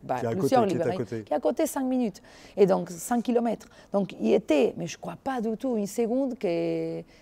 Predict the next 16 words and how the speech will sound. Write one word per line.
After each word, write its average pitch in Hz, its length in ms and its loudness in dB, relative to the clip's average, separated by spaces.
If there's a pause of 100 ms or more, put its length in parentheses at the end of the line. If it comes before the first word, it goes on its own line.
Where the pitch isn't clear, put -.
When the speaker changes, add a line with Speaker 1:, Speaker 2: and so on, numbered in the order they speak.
(140)
Speaker 1:
que, 170 180 0
que - 120 -4
les - 160 0
voisins, 175 380 -2
ils 170 340 -4
l'ont 175 160 -2
lu. 214 260 -2 (260)
J'étais 214 240 0
une 226 100 2
sorte 214 240 -4
de 196 80 0
fantôme, 208 600 -2
euh, 160 360 -6
d'apparition 196 840 -2
de, 151 280 -2
d'étrangère. 175 640 -6